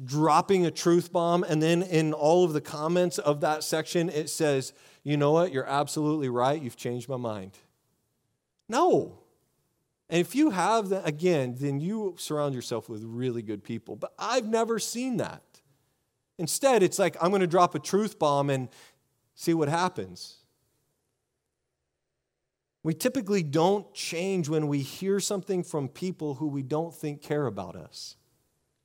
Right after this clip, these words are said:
And what Jesus is saying is that speck removal, life-giving presence, is going to be necessary in people's,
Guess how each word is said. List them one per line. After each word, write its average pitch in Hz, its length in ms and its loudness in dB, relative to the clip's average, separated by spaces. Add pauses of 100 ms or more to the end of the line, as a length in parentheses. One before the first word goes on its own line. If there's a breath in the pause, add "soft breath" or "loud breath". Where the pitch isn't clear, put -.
(540)
And 135 80 -6
what 143 120 0
Jesus 170 460 0
is 135 100 -6
saying 165 320 -2
is 127 100 -4
that 135 100 -4
speck 165 400 -6
removal, 123 420 -2
life-giving 160 800 -4 (240 loud breath)
presence, 165 680 -2 (180 soft breath)
is 131 160 -8
going 165 280 0
to 143 100 -14
be 143 160 -2
necessary 135 800 -4
in 135 300 -4
people's, 127 720 -8